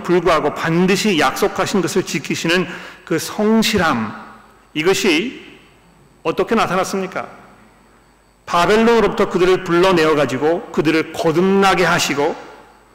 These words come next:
또 한 번 약속의 땅으로 인도하여서 예루살렘을 이 재건하게 하시고 성전을 복구시키시고 그래서 하나님께서 그 백성들과 여전히 함께 계신다는 것을 만천하에 드러내시는 것을 통하여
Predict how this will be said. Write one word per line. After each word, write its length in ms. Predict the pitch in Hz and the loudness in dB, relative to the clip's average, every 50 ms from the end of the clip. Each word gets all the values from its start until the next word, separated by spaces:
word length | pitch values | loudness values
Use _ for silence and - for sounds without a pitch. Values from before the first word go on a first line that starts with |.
| _ _ _ _ _ | _ _ _ _ _
또 120 | - 214 190 | 0 2 4
한 160 | 202 208 190 | 4 2 2
번 220 | 202 202 185 156 | 2 2 2 2
약속의 460 | 160 156 156 - - 214 196 202 190 - | 2 0 0 0 0 2 2 2 0 0
땅으로 280 | 190 180 175 175 170 | 0 0 2 2 2
인도하여서 880 | 160 156 165 185 196 196 196 202 165 170 160 147 135 - - 175 202 - - - - - - - - | 2 2 2 2 4 4 4 2 2 2 0 0 0 0 -2 -2 -2 -4 -8 -14 -20 -20 -20 -8 -2
예루살렘을 1080 | 165 175 170 196 202 - 185 196 190 185 185 175 170 170 170 156 170 175 170 - - - | 0 2 4 4 2 2 2 2 4 4 4 2 2 2 2 0 -2 -8 -14 -16 -12 -6
이 120 | 175 160 139 | -4 -4 -4
재건하게 600 | - - 156 160 165 160 190 190 185 180 165 175 | -2 0 2 2 4 4 4 4 4 2 2 2
하시고 680 | 175 165 160 - - 151 143 160 196 269 - - - - - - | 0 0 0 -2 -4 -2 -2 -2 -2 -2 -6 -12 -18 -20 -20 -20
성전을 640 | - - - 214 208 208 196 202 202 190 190 190 196 | -16 -6 0 2 2 4 4 2 2 2 2 0 0
복구시키시고 1000 | - 165 131 - 226 190 - - - 208 - - 170 147 160 175 208 - - - - - - - | -2 -4 -2 0 0 0 0 -2 -2 -4 -4 -4 -2 0 0 0 0 -2 -6 -12 -18 -20 -10 -4
그래서 280 | - 156 185 180 - 160 | 0 0 2 2 0 0
하나님께서 840 | 190 208 214 202 190 185 - 185 - - 190 185 180 - - - - | 0 2 2 2 2 0 0 -2 -2 0 -2 -2 -2 -4 -10 -12 -2
그 140 | - 185 185 | 0 0 0
백성들과 760 | 170 170 - - 226 214 202 190 185 180 180 185 180 151 | 2 -2 -2 -2 -2 -2 0 2 2 2 4 2 2 2
여전히 460 | 147 156 165 160 185 208 208 208 208 208 | 2 2 4 4 4 4 4 4 2 2
함께 420 | 208 - - 226 214 220 226 208 | 0 0 -2 -2 0 0 0 0
계신다는 540 | - 196 170 - - 190 175 170 170 170 151 | 2 0 0 2 0 0 2 2 2 0 -2
것을 640 | 147 - - 151 156 170 131 - - - - - - - | -2 0 2 2 2 2 2 -2 -6 -12 -16 -16 -10 -4
만천하에 1200 | 156 143 147 156 185 208 208 208 202 - - 233 214 180 160 165 170 151 - - - - - - | 0 2 2 4 4 4 4 2 2 0 0 2 2 2 2 2 2 0 -2 -4 -12 -14 -16 -4
드러내시는 840 | - 175 170 208 233 214 175 156 165 180 185 - 226 226 226 226 220 | 0 2 4 4 4 4 4 4 2 2 2 4 4 4 4 4 2
것을 240 | 208 - 196 190 | 2 2 0 -2
통하여 500 | - 196 202 190 165 156 160 170 143 107 | 0 0 0 2 2 2 2 2 0 -2